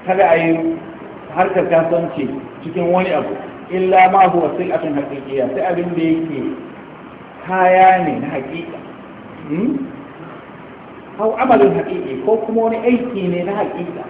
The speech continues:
ba maganar wahayi ba. Wa an yus-, wa, wa an yus-, abin nan. Eh, yustab'ada, a nisantar da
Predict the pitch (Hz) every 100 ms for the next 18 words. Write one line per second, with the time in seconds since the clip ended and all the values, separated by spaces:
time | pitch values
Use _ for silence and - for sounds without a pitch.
0 | - - 135 139 147 175 156 156 - -
1 | 135 - - - - 156 - - - 135
2 | - 120 110 - - - - - - -
3 | - - - - - - - - - -
4 | - - - - - - - - - -
5 | - - 143 196 233 208 - - - -
6 | - - - - 196 156 196 233 226 -
7 | 165 165 - - - - - - - -
8 | 139 160 143 - - - - - - -
9 | - - - - - - - - - -
10 | - - 147 151 147 147 - 208 - 170
11 | - - - - 127 151 202 202 220 220
12 | 226 285 202